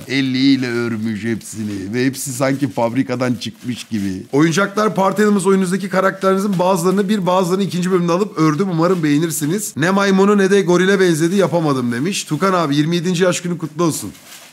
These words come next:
Gördüğünüz için size minnettarım. İyi ki varsın. Enişten dileklerimle Ayur Oyra. Canımsın ya.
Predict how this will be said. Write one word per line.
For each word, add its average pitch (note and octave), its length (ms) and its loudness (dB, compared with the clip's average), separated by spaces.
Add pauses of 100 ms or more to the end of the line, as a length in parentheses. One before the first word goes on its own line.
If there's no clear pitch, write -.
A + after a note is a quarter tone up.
Gördüğünüz D3 280 2
için D3+ 100 -6
size E3 180 -2
minnettarım. D#3+ 580 0
İyi D3+ 120 0
ki D#3 120 -2
varsın. D#3 360 -2
Enişten C#3+ 380 -2
dileklerimle C#3 420 -2
Ayur C#3+ 460 0 (260)
Oyra. B2 440 -2 (120)
Canımsın G2+ 460 -8
ya. D#2+ 320 -12